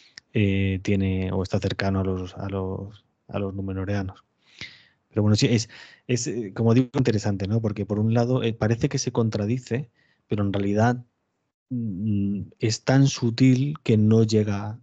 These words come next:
a hacerlo completamente. Sí que es verdad que se contradice con esa carta, pero ya hemos hablado de que es con un texto que es un borrador, ¿no? De la carta, y como no, por lo tanto, no, no cabría considerarlo como canon,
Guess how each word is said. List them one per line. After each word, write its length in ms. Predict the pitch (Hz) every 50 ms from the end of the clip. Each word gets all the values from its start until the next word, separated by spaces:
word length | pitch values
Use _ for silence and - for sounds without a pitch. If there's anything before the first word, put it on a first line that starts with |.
| _ -
a 140 | 117 107
hacerlo 400 | 98 95 - 117 110 104 110 107 104
completamente. 480 | 107 98 95 104 101 - 95 95 95
Sí 140 | 90 - 107
que 80 | 98 107
es 60 | 98
verdad 240 | 104 98 98 104 107
que 60 | 123
se 100 | 117 117
contradice 460 | 117 107 98 - 101 98 98 92 104
con 140 | 101 104 107
esa 180 | 104 - 104 -
carta, 280 | - 110 110 127 127
pero 120 | 120 95 92
ya 100 | 90 90
hemos 180 | 98 95 92
hablado 280 | 101 95 98 101 104 104
de 80 | 110
que 80 | 107 107
es 160 | 104 - - -
con 180 | - 101 98
un 260 | 98 101 101 104 104 - _
texto 340 | - 107 104 - - - 110
que 60 | 107
es 80 | 107 104
un 100 | 104 101
borrador, 400 | 98 92 - - 101 107 87 - - -
¿no? 100 | 113 107
De 80 | 98
la 100 | 101 101
carta, 260 | 107 104 101 - 98
y 60 | 98 101
como 260 | - 104 95 95 95
no, 180 | 101 101 104 101 - - - - - - -
por 120 | - 110 101
lo 40 | 98
tanto, 200 | 101 98 107 101
no, 380 | 104 107 104 104 101 98 98 - - - - - - _ _ -
no 160 | 104 107 104
cabría 220 | 110 101 107 107
considerarlo 420 | 104 107 95 107 104 101 101 101 98
como 280 | 101 95 92 90 85
canon, 640 | - 110 107 104 101 101 95 92 95 95 90 92 98